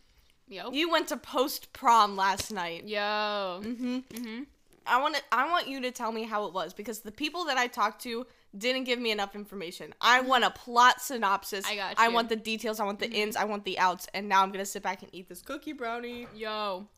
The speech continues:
Speaker 1: Um, yeah, it's really soft. Oh, j-, it's
Speaker 2: Found a hair in it.
Speaker 1: It's your hair. Um. <laughs>
Speaker 2: Wait, I was gonna say it, it was a blonde hair, but I forgot that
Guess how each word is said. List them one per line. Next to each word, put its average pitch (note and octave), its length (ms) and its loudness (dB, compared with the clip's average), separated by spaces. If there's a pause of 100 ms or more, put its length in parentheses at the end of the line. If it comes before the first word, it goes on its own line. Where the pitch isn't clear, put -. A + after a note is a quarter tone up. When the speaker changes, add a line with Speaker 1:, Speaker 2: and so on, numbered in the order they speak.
(160)
Speaker 1:
Um, A3 200 -4
yeah, A3 200 2
it's A3+ 160 -8
really C4 320 -6
soft. - 540 -8 (360)
Oh, G#3+ 180 -10
j-, G3 60 -16 (420)
it's - 380 -18
Speaker 2:
Found A3+ 160 -14
a F#3+ 60 -16
hair F3+ 280 -14
in F3+ 80 -18
it. F3 120 -18 (520)
Speaker 1:
It's - 220 -16
your - 140 -18
hair. A#3 300 -20 (280)
Um. G#3+ 400 -10 (500)
<laughs> - 300 -18 (340)
Speaker 2:
Wait, G#3+ 140 -12
I G3+ 80 -8
was C4 160 -10
gonna C#4 220 -8
say G#3 240 -8
it, - 200 -10
it F#3+ 140 -10
was G#3 160 -14
a F#3 40 -12
blonde A#3 460 -2
hair, F#3 220 -10
but G3+ 240 -4
I D#4 60 0 (280)
forgot A3+ 460 0
that D3 200 -6